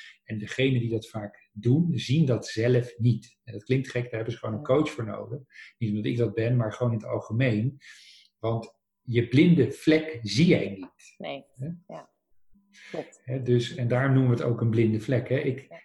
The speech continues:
Speaker 1: ik deel het leven altijd heel simpel op in drie categorieën. Je hebt what you know, what you know.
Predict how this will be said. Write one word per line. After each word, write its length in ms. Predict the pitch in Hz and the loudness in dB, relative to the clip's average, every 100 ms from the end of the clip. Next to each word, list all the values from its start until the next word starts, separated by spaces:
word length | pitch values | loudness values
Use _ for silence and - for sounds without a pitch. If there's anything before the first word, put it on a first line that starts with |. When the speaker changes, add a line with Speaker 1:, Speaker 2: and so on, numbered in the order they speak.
| _ | _
Speaker 1:
ik 160 | 117 | 0
deel 160 | 120 135 | 4 4
het 100 | 123 | 4
leven 360 | 131 143 139 | 4 4 2
altijd 160 | 135 113 | -2 0
heel 160 | 131 143 | 2 4
simpel 380 | - 135 120 127 | 2 0 0 -2
op 180 | 127 | -4
in 160 | 117 113 | -4 -4
drie 240 | 107 135 135 | -2 -2 -2
categorieën. 720 | 123 113 117 107 120 170 147 | -4 -6 -8 -6 -4 -2 -2
Je 80 | 123 | -2
hebt 220 | 127 - | -4 -4
what 200 | 120 - | -8 -4
you 120 | 117 | -4
know, 260 | 120 127 113 | 0 2 2
what 180 | 107 | -2
you 140 | - 107 | -6 -6
know. 300 | 104 170 | -6 -10